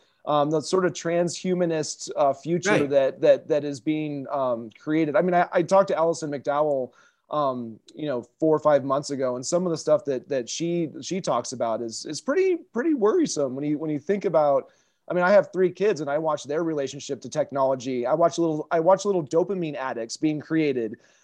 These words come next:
Speaker 1: you know,
Speaker 2: Mm-hmm.
Speaker 1: um, and it's, it's one of the things where I, I, I'm not gonna, as a parent, just shut down and say, "You can't do this," because then it gives it more power. But how you work with these tools and devices and still try and have a, a balanced, satisfied life is a, is a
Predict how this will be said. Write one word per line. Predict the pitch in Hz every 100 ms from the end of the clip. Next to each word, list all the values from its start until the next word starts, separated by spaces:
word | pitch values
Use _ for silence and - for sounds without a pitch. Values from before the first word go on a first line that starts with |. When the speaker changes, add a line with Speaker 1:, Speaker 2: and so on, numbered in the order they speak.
| _
Speaker 1:
you | 160 170
know, | 151 135 147 170
Speaker 2:
Mm-hmm. | 151 143 135
Speaker 1:
um, | 135 -
and | 175 165 160
it's, | 160 - -
it's | 180 - 147
one | 160 190
of | 196
the | 175
things | 170 170 131
where | 151 147
I, | 151 -
I, | 135 _
I'm | 147 160
not | 175
gonna, | 180 160
as | 156
a | 143
parent, | 156 156 147
just | 131 -
shut | 170 127
down | 151 143
and | 143
say, | - 143 131
"You | 139 147
can't | 175 147 117
do | 143
this," | 135 131 -
because | 147 135
then | 147
it | 139
gives | 139 131
it |
more | 131 117
power. | 135 139 131
But | 117 117 113 _ _ _
how | 175 226
you | 233
work | 196 165 208 214
with | 202
these | 165 147
tools | - 170 156 135
and | 139
devices | 135 131 135 143 135 123
and | 131 139
still | - 170
try | 170 160 151
and | 143
have | 147 139
a, | 123 113 123
a |
balanced, | 131 143 156 151 139 - - - _ _
satisfied | - 160 156 - 139 131
life | 139 139 135
is | 120
a, | 120 113
is |
a | 131